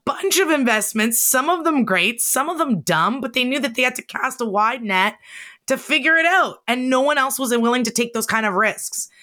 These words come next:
So I applaud Spotify for doing what they did. I think they made a lot of, uh, made a lot of decisions like that. Sometimes it wasn't even money.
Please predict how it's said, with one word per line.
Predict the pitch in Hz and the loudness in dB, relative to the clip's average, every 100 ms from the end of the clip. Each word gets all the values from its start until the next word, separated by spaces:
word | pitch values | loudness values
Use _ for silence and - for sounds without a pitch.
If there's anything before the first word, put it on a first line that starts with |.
| - - - | -20 -18 -4
So | 254 | 0
I | 339 | 0
applaud | 349 - 269 269 277 294 | -2 -2 2 4 2 0
Spotify | - - 208 196 196 185 175 175 | -4 -2 0 -2 0 2 2 0
for | 202 | -2
doing | 175 202 196 | 0 0 2
what | 190 190 | 0 0
they | 180 | -2
did. | 160 165 170 208 233 - - - | 0 2 2 0 -4 -12 -18 -6
I | 208 | -4
think | 220 247 | -2 0
they | 247 240 | 0 2
made | 233 | 2
a | 220 | 2
lot | 208 208 233 311 - | 0 2 2 0 -2
of, | 202 190 185 160 _ _ _ _ _ _ _ _ | 0 0 0 -4 _ _ _ _ _ _ _ _
uh, | 226 202 | -2 0
made | 226 233 | 2 2
a | |
lot | 220 196 214 254 320 | 2 2 2 2 0
of | 226 | -4
decisions | 214 - 208 175 202 185 | -2 0 0 2 0 0
like | 180 - | -2 0
that. | 196 190 - | 0 0 -4
Sometimes | - 196 233 226 247 233 | -6 0 0 0 0 0
it | 202 | 0
wasn't | 208 208 | 0 0
even | 202 190 185 | 0 2 2
money. | 180 254 262 | 2 0 0